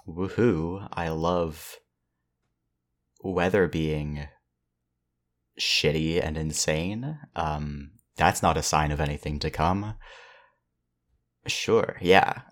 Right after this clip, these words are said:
Also, I'm very overcaffeinated. Uh, I've had, like, four cups of coffee, and the only drink that I have with me for recording is tea, so we'll see how that goes.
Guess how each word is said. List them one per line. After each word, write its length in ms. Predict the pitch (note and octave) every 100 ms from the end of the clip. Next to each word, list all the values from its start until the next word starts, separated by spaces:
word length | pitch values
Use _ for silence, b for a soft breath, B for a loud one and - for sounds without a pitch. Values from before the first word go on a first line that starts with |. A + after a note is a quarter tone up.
| -
Also, 240 | A2+ B2
I'm 120 | A2+
very 260 | F#2 F#2+ F#2+
overcaffeinated. 840 | F2+ - - D2 E2+ E2 - - - -
Uh, 220 | E2 E2
I've 160 | E2 E2+
had, 100 | F2
like, 160 | - -
four 160 | F#2
cups 180 | F2+ F2+
of 60 | -
coffee, 480 | F2+ G2 B2+ B2+
and 480 | - E2+ D#2+ D#2 - - -
the 300 | D#2+ D#2 D#2
only 260 | E2 E2 E2
drink 220 | F2 E2
that 120 | E2
I 80 | E2
have 340 | D#2+ D2+ -
with 260 | F#2 F#2 -
me 380 | F2 E2+ D#2+ - _ _
for 240 | - E2+
recording 460 | D#2 - F#2 F2+ E2+
is 200 | E2 D#2+
tea, 460 | - A2+ E2 D2 -
so 460 | - - D#2+ D#2 D#2 _ b b b b _ -
we'll 160 | G2+
see 180 | - G#2+
how 140 | F#2+
that 220 | E2 D2+ -
goes. 460 | - - - -